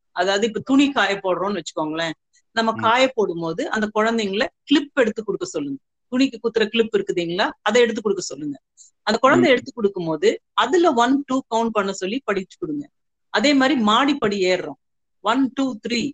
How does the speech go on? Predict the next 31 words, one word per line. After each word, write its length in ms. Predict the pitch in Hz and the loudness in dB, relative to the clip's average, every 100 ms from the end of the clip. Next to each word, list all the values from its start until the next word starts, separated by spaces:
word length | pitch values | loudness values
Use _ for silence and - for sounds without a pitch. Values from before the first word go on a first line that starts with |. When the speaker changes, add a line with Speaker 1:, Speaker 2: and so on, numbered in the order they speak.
| - | -6
Speaker 1:
லெஃப்ட், 380 | 170 240 - - | -2 -2 -2 -4
ரைட், 360 | 214 196 - - _ | 0 0 -2 -16 _
அது 180 | 190 208 | -8 0
சொல்லி 260 | 240 226 | 0 0
கொடுங்க. 280 | 226 156 147 - _ _ _ _ | -2 -2 -4 -8 _ _ _ _
லெஃப்ட், 380 | 175 220 220 _ _ - | 0 0 0 _ _ -4
ரைட், 340 | 196 202 - _ _ _ _ _ _ _ _ _ 226 | 0 0 -2 _ _ _ _ _ _ _ _ _ -4
மார்ச் 400 | 202 208 214 - | 2 2 2 0
பாஸ்ட்ல 300 | 202 202 196 | 0 0 -2
எல்லாம் 220 | 190 196 | -2 0
நம்ம 220 | 185 175 - | -2 -6 -4
போவோம். 300 | 185 165 160 _ _ - | -4 -4 -8 _ _ -6
அந்த 120 | 220 | -4
மாதிரி 180 | 240 294 | 0 0
குழந்தைங்களுக்கு 640 | 240 240 254 240 214 208 330 370 - | 2 2 2 2 0 0 -4 -6 0
கையில 280 | 233 262 240 | 2 4 2
சோப் 340 | 233 233 220 | 2 0 2
போடும் 220 | 214 202 | 0 2
போது 280 | 202 202 277 | 0 -2 -2
இது 160 | 214 190 | -2 -2
ரைட் 320 | 196 214 - 214 | 0 -2 -2 -2
ஹேண்ட், 180 | 202 175 | -2 -2
இது 180 | 170 | -8
லெஃப்ட் 380 | 175 190 - - | -4 -4 -6 -4
ஹேண்ட், 240 | 196 165 151 _ _ _ - | -2 -2 -6 _ _ _ -4
my 200 | 185 185 - | -2 -2 0
face, 280 | 208 190 - - _ | 4 4 2 -12 _
இது 200 | 202 214 | -6 -2
மாதிரி 440 | 220 214 214 302 - | 2 2 2 0 0
குழந்தைங்களுக்கு 600 | 220 233 247 240 233 226 381 - | 0 0 -2 -2 -2 -2 -4 -2
எல்லாத்தையும் 1000 | 196 214 262 302 311 294 285 - 294 392 | -2 0 2 2 4 2 0 -4 -4 -4